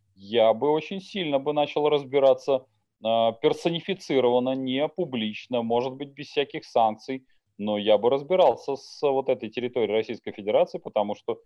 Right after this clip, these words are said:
мне нужно четко знать, производятся ли у вас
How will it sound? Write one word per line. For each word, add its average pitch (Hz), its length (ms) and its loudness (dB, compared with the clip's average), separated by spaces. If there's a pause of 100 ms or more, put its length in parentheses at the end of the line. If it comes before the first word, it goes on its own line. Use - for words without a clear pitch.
(240)
мне 113 280 -2
нужно 131 480 -2 (140)
четко 147 440 0
знать, 135 460 -2 (180)
производятся 92 680 -6
ли 131 100 -2
у - 20 -2
вас 113 240 0